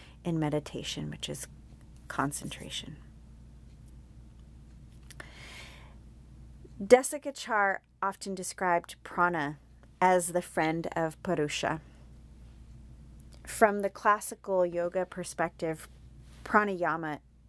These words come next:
is the essential practice because we begin to control and direct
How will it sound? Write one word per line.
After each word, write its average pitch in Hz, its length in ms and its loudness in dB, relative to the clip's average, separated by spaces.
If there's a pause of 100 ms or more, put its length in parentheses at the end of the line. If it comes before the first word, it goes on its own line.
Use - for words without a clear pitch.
is 185 300 4
the 156 160 0
essential 151 420 0
practice - 600 -2
because 151 420 -2
we 151 100 4
begin 151 400 2
to 147 300 0 (480)
control 160 840 6
and 156 200 2
direct 143 560 2